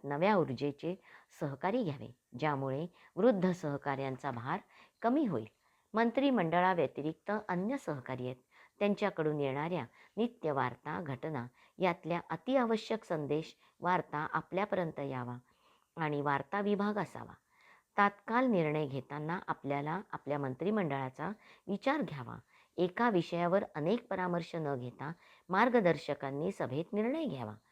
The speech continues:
यामुळे क्षणोक्षणी पडणारे ताण तणाव कमी होतील. आता आम्हाला दक्षिण पथात जायचंय." "महाराज, प्रत्येक ठिकाणी प्रत्यक्ष वय आता आपलं नाही.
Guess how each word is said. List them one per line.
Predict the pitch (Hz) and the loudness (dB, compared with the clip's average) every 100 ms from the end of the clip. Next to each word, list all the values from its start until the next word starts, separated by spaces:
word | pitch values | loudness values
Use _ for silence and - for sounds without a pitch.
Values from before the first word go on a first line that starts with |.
| _ _ - | _ _ 0
यामुळे | 196 196 135 131 151 | 4 4 4 0 0
क्षणोक्षणी | - - 175 226 269 - 220 185 | -4 -4 2 2 2 0 0 0
पडणारे | - 156 147 143 147 | 0 -2 -2 -2 -2
ताण | - 190 151 147 - | -2 -2 -2 -4 -4
तणाव | 151 117 135 - _ _ _ | -2 -2 -4 -8 _ _ _
कमी | 285 339 | 2 4
होतील. | 269 175 165 165 - _ _ | 4 2 0 -4 -8 _ _
आता | - 170 - 240 | -2 0 2 2
आम्हाला | 160 143 147 170 | 0 -2 0 0
दक्षिण | 180 131 - 180 | 2 -2 -2 -4
पथात | - 196 214 | -4 -6 -6
जायचंय." | 269 262 220 - 107 - _ _ _ _ | -6 -4 -6 -6 -20 -20 _ _ _ _
"महाराज, | 143 143 123 147 - _ - _ | -8 -6 -6 -8 -12 _ -20 _
प्रत्येक | 220 226 - 294 - | 2 2 0 0 2
ठिकाणी | 175 170 165 190 | -4 0 0 0
प्रत्यक्ष | 214 175 - 165 165 - | 2 0 0 -4 -4 -2
वय | 208 135 175 - | 2 4 2 0
आता | - 139 185 | -8 -6 -2
आपलं | 175 - 127 185 | -2 -2 2 2
नाही. | 254 | 2